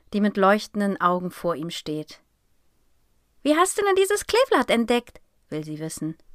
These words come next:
„Mit deinen Augen, meine ich“, fügt sie vorsichtig hinzu. „Ich kann ja vor allem die Dinge direkt vor meiner Nase nicht erkennen.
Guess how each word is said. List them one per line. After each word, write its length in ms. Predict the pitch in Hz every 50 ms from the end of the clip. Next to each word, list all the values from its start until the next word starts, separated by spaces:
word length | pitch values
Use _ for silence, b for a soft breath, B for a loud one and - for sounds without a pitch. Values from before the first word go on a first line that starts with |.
| - - - -
„Mit 200 | - 233 233 -
deinen 200 | 247 240 240 240
Augen, 320 | - 269 302 339 349 320 285
meine 280 | 254 226 214 208 196
ich“, 200 | 196 - - - - - - _ _ _ _ - - -
fügt 280 | - - 202 - -
sie 100 | - 170
vorsichtig 540 | 165 - - 175 170 175 170 - - 185 -
hinzu. 440 | - 180 175 - - - 180 175 175 - - - _ - _ _ - - _ - - _ _ _ _ _ - - - - _ _ _ _ _ _ _ - -
„Ich 280 | 208 - - - -
kann 240 | - 208 202 214 233
ja 160 | 247 247 247
vor 240 | 233 - - 240 226
allem 340 | 220 220 240 285 311 339 320
die 160 | 330 320 -
Dinge 260 | - 302 302 320 339
direkt 380 | 294 302 294 247 226 254 - -
vor 120 | - 294
meiner 280 | 285 294 294 294 294 285
Nase 400 | 269 262 262 320 392 381 370 320
nicht 160 | 269 247 -
erkennen. 500 | 226 226 220 - 233 233 226 233 233 214